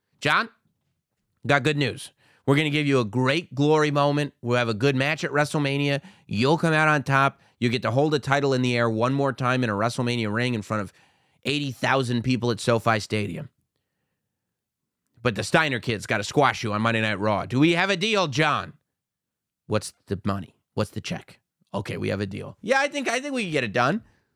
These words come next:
I think it'd be worthwhile. And I think that that would do more for Braun Breaker than A,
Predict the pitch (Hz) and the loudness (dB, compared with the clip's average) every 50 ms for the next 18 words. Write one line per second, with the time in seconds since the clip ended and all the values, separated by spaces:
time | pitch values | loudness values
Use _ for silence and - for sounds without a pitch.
0 | _ _ _ _ _ _ _ _ _ _ _ _ - 170 208 226 226 202 202 196 | _ _ _ _ _ _ _ _ _ _ _ _ 2 2 4 4 4 2 4 4
1 | 208 214 202 180 185 190 208 247 247 151 95 - _ _ _ _ _ _ _ _ | 4 4 4 4 2 4 4 4 2 0 -4 -8 _ _ _ _ _ _ _ _
2 | _ _ _ _ _ _ _ _ _ _ - 135 156 170 175 196 180 160 160 127 | _ _ _ _ _ _ _ _ _ _ -2 0 0 2 0 -2 -2 -2 -2 0
3 | 131 165 180 208 196 196 170 180 185 170 165 165 170 156 - 156 135 131 143 143 | 2 2 2 2 2 0 0 2 2 2 4 2 2 2 0 -4 0 0 2 2
4 | 139 131 120 143 160 170 160 - - 113 107 110 104 - - _ _ _ _ _ | 2 2 2 2 2 0 -2 -4 -4 -2 -2 -2 -4 -6 -10 _ _ _ _ _
5 | _ _ _ _ _ _ _ _ _ _ _ _ _ _ 123 120 143 143 139 131 | _ _ _ _ _ _ _ _ _ _ _ _ _ _ -2 0 0 0 0 0
6 | 123 120 110 - _ _ _ 147 151 156 156 156 165 175 196 226 247 | -2 -4 -6 -8 _ _ _ -2 -2 0 0 0 0 0 -2 -2 -6